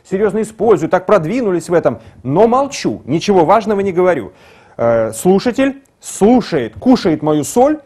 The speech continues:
и начинает внутри уже сгорать от любопытства. «Ну что на самом деле ты собираешься мне сказать?» И только тогда, когда вы чувствуете, что слушатель именно это вас спрашивает,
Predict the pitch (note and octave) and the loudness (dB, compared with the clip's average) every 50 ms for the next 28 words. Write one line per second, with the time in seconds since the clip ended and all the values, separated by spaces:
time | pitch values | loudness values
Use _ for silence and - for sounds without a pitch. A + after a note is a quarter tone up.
0 | _ _ _ _ _ - F3+ F#3 F3+ F#3+ F3+ - - F#3 F#3+ A3 B3 B3+ A#3 - | _ _ _ _ _ -4 -2 0 2 2 2 0 0 -2 0 0 0 0 0 2
1 | F#3+ F#3+ F3+ - - G#3+ B3+ B3+ A3+ F3+ D3+ C3 G3 A3 G#3 C#3 C#3 E3+ D#3 E3 | 2 2 2 2 0 -2 -2 -2 -2 -2 -2 0 0 0 0 0 0 2 2 2
2 | F#3+ G#3+ A3 G#3+ G#3+ G#3+ G3+ B3 C#4+ - G#3+ E3+ - - A#2+ C3+ G3 G#3 G#3 - | 2 0 -2 -2 -2 -2 0 0 0 0 -2 -4 -4 -6 -2 0 0 0 0 0
3 | - - C4+ B3 G3+ - F#3+ F#3 F#3 B3+ A#3+ G#3 F#3 E3 D#3+ A#3 B3+ G#3 - F#3+ | 0 2 2 2 2 2 0 0 2 2 2 2 2 -2 -2 -2 -2 -2 -4 -4
4 | F#3+ - E3 - F3 G3 G#3 G3 - F#3+ F3 F#3 G3+ G3 - A#3+ B3 B3+ A3+ C#3+ | -4 -4 0 0 2 2 0 -2 -4 -6 -6 -4 -6 -4 -4 -4 -2 0 0 -2
5 | A#2 - _ _ _ _ _ - F#3+ G3 G3 - C4 C4+ - A#3+ A#3 A#3 A3+ G#3+ | -2 -6 _ _ _ _ _ -4 -4 -4 -2 0 -2 -2 0 -2 -2 -2 -2 -2
6 | A3 A#3 A#3 A3+ G3+ G3 G3+ A#3 A#3 B3 - - D#4 C#4+ A3 - - C#3+ C#3+ C3 | -2 -2 -4 -4 -4 -4 -2 -2 -2 -4 -4 -4 -4 -4 -4 -6 -4 -4 -4 -2
7 | - C#3 - - F3+ F3 - A#3+ G#3 E3+ F#3+ D#3+ F3+ F3 D#3 - _ _ - A#3 | -2 -4 -6 -6 -6 -4 -2 -2 -2 -2 -2 -2 -2 -4 -4 -8 _ _ -2 0
8 | A#3 A3 A3 G#3+ A3+ - A3 A#3 G#3+ - - C#3+ C#3+ - - - C4 C#4+ C#4 - | 0 2 2 2 2 2 2 2 2 2 0 -2 -2 -4 -2 0 2 2 2 2
9 | C4+ B3+ A#3+ | 0 -2 -2